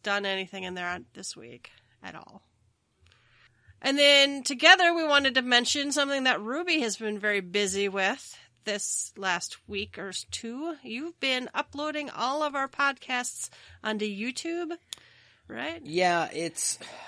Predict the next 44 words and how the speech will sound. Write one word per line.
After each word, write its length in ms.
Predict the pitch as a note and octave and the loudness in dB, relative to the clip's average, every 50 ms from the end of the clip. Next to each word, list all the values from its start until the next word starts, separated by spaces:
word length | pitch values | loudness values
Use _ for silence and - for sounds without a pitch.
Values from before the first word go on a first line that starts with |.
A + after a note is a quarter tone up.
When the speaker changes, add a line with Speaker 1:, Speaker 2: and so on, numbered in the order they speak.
| - - - - - - | -16 -16 -16 -16 -14 -10
Speaker 2:
it, 160 | - D#3+ D#3+ | -8 -6 -4
what 160 | C#3 D#3 E3 D#3 | -2 -2 -2 -2
a, 80 | C#3 G#2 - - - | -2 -4 -8 -14 -14
what 140 | A#2+ C3 B2 | -12 -10 -10
a 40 | |
funny 300 | B2 - - B2+ B2 A#2+ | -8 -6 -6 -4 -4 -4
way 280 | A2+ G#2 A2 A2 A2 G#2+ | -4 -4 -2 -4 -4 -4
to 140 | G2+ - A2 | -6 -8 -10
segue 400 | - - A#2 A2+ G2+ G#2+ G#2+ G#2 | -8 -8 -6 -6 -4 -4 -4 -4
into 180 | G#2+ G2+ G#2 | -4 -4 -4
this, 240 | G2 G#2 G#2+ G2+ - | -4 -4 -4 -6 -6
but 180 | - - A2 G#2+ | -6 -6 -4 -2
I'm 140 | A2 A2 G#2 | -2 -4 -2
thinking, 460 | - C3 C3+ C3 - D3+ B2+ A#2 - - | -2 -2 -2 -2 -2 -4 -4 -4 -2 0
I 120 | A#2+ B2 | 0 2
had 100 | A#2+ A2+ | 2 0
been 160 | G#2 C3 B2+ A#2+ | 0 -2 -4 -2
thinking 380 | - - D3+ D3+ - - C#3+ | -2 -2 -2 -2 -2 -2 -2
about 400 | C3 G#2+ G2 G#2+ G#2 G#2+ G#2+ - | -2 -2 -2 -2 -2 -2 -4 -4
all 140 | - G#2+ G#2 | -6 -6 -4
this 360 | G2+ G#2 G2+ F#2+ - - - - _ - - - - - - - - _ | -4 -6 -4 -4 -6 -8 -8 -12 _ -20 -20 -20 -20 -20 -20 -20 -20 _
stupid 720 | - - - - - - - - D#3+ E3+ F3 E3+ D#3+ B2 G#2+ | -8 -4 -4 -2 -2 -4 -2 0 0 0 0 0 -2 -6 -4
crap 380 | - - A#2 G#2+ G#2+ G#2 G#2 - | -4 -2 0 0 0 0 -2 -4
on 140 | G2+ F#2+ F#2 | -6 -6 -6
Twitch, 520 | - - - G2+ F#2 F2+ - - - - | -8 -8 -8 -6 -8 -8 -10 -10 -10 -6
right? 380 | G#2+ A#2 B2 B2+ B2+ B2 A#2+ - | -4 -2 0 2 2 0 0 0
Like, 300 | - B2+ B2 A#2+ - - - | 0 -2 -2 -2 -4 -8 -6
all 160 | C#3+ C#3+ C#3+ | -4 -4 -2
this 180 | - D#3 C#3 - | -2 -4 -4 -4
D 400 | A2 G2+ - A#2 A2 A2+ G#2+ - | -6 -6 -6 -4 -4 -4 -6 -8
M 260 | G#2+ A2 A2+ A2+ G#2+ | -6 -6 -6 -4 -4
C 340 | - - - A2+ G#2+ G2+ G2 | -4 -4 -4 -4 -4 -4 -4
A 300 | G2 G2 G2 G2 F#2+ F#2+ | -4 -4 -4 -4 -4 -6
business 640 | F#2+ - G#2+ G2+ G2 F2 - - G2+ F#2+ F2+ - | -6 -6 -6 -6 -4 -6 -6 -8 -6 -6 -6 -6
that's 200 | - G2 - - | -6 -8 -10 -10
been 140 | - G#2 G2+ | -10 -10 -8
happening 320 | F#2+ F#2+ F#2+ F2+ F3 F#2+ | -8 -6 -6 -6 -8 -6
on 60 | G2 | -6
Speaker 1:
Mm-hmm. 100 | E3+ E3+ E3 | -6 -6 -8
Speaker 2:
Twitch. 460 | - - G2+ G2 F#2+ G2 F#2 - - | -8 -10 -10 -10 -10 -10 -10 -10 -12
If 120 | A2+ - | -12 -12
you're 80 | - A2+ | -10 -4
not 220 | A2+ B2 B2 A#2 | -2 0 0 2
aware, 560 | A2+ A2 A2+ B2 C3+ C3+ C3 B2+ B2 B2 A#2 | 2 0 2 4 4 4 4 4 4 2 2